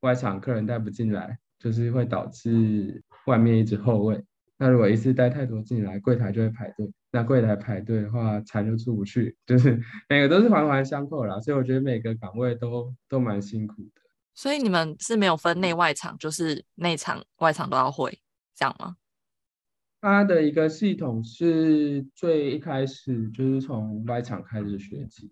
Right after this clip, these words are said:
Speaker 1: 外场学完会依照你的能力跟你的兴趣，然后来决定你接下来要学的岗位是什么。像我学完外场之后就进去厨房了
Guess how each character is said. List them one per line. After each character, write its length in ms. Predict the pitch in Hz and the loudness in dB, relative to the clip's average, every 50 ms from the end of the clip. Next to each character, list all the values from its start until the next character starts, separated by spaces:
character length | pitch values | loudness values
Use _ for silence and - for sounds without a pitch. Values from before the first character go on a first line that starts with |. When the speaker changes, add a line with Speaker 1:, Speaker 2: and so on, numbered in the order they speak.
| _ _ _ | _ _ _
Speaker 1:
外 160 | 120 131 127 | -6 -4 -4
场 300 | 127 - 131 113 101 101 | -4 -4 -6 -8 -8 -10
学 140 | 104 113 110 | -8 -8 -6
完 420 | 107 107 107 104 101 104 107 117 - _ _ _ _ | -6 -6 -6 -8 -8 -10 -12 -14 -18 _ _ _ _
会 180 | - - 170 165 | -4 -2 -2 0
依 260 | - 156 160 160 156 | 0 -2 -6 -6 -6
照 260 | 156 190 170 156 139 | -4 -4 -2 -2 -2
你 160 | 131 120 113 | -2 -4 -2
的 120 | 110 113 110 | -2 -4 -2
能 240 | 117 113 110 113 135 | -2 -2 -2 0 0
力 100 | 143 131 | 0 0
跟 180 | 135 135 131 | 2 0 0
你 60 | 113 | 0
的 80 | 110 107 | -2 -6
兴 260 | 110 - 139 123 113 | -4 -2 -2 -2 -2
趣， 400 | 113 - - 135 123 107 104 _ _ _ _ _ | -2 -8 -6 -6 -4 -4 -6 _ _ _ _ _
然 140 | - 117 107 | -8 -6 -4
后 260 | 113 120 120 123 120 117 | -2 -2 -2 -4 -4 -4
来 220 | 113 107 107 107 | -2 -2 -4 -4
决 220 | 107 - 104 98 101 | -6 -6 -8 -8 -6
定 340 | - 120 113 107 107 107 107 | -4 -4 -4 -4 -4 -6 -8
你 140 | 104 98 95 | -10 -12 -10
接 160 | - 107 107 | -6 -6 -6
下 160 | 107 - 120 | -4 -4 -2
来 60 | 107 | -2
要 120 | 107 110 113 | 0 -2 -2
学 240 | 113 - 113 92 - | -2 -6 -8 -10 -10
的 160 | - 95 95 - - _ | -12 -16 -16 -18 -18 _
岗 240 | - 101 - - | -8 -8 -6 -4
位 140 | 107 107 101 101 | -4 -4 -4 -4
是 160 | - 113 107 | -4 -6 -6
什 100 | 110 - | -6 -10
么。 80 | 82 - _ _ | -16 -18 _ _
像 320 | _ - 139 127 117 110 101 | _ -4 -2 -2 0 0 -2
我 300 | 95 92 98 107 113 - _ _ _ _ _ _ _ _ _ _ | -4 -6 -10 -14 -18 -20 _ _ _ _ _ _ _ _ _ _
学 120 | - 131 | -2 0
完 100 | 120 117 | 2 4
外 160 | 123 135 135 131 | 4 4 2 2
场 220 | 131 101 98 98 | 0 -2 -2 -2
之 120 | 101 113 | -2 -2
后 360 | 113 120 127 131 127 123 120 117 | 0 2 2 4 2 2 2 0
就 120 | 123 131 | 0 -2
进 160 | 127 127 127 | 0 0 2
去 160 | 131 131 127 | 0 0 0
厨 120 | 123 110 98 | -2 -8 -8
房 180 | 104 92 87 90 | -8 -8 -8 -10
了 100 | 90 | -16